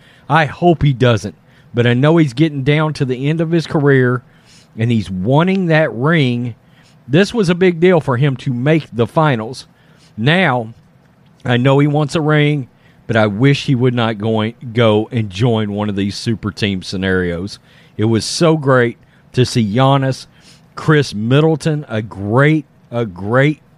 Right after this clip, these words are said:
character, role actor, and player for the Bucks, uh, help Giannis win a title.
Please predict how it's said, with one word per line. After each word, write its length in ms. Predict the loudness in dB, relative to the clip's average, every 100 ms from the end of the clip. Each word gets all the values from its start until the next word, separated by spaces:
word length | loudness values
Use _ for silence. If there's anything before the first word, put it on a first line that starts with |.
| -12
character, 560 | 0 2 2 -2 -4
role 480 | 0 2 4 4 2 0
actor, 420 | -4 -4 -4 -4
and 180 | -4 -4
player 440 | 0 0 0 -4 _ _ _ _ _ _
for 160 | 0
the 100 | 2
Bucks, 540 | 2 2 2 0 -10 -20 _ _ _ _ _ _
uh, 280 | -2 0 0 -4
help 460 | -2 0 0 -2
Giannis 520 | -4 -2 -2 -4 -8
win 360 | -8 -2 0 0
a 80 | -2
title. 500 | -2 2 2 0